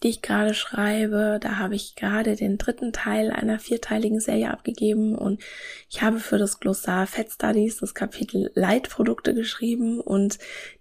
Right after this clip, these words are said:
die in Zusammenhang mit der Diätkultur gesetzt.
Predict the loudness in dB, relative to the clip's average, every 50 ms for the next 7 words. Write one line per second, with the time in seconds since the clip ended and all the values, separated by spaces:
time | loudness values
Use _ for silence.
0 | 2 4 6 6 6 4 2 2 2 0 -2 -6 -2 0 2 2 4 2 2 0
1 | 0 2 2 2 2 2 2 0 2 0 0 -2 -2 0 0 0 0 0 0 2
2 | 2 2 2 0 -2 -2 0 0 0 0 0 -2 -6 -12 -12 -16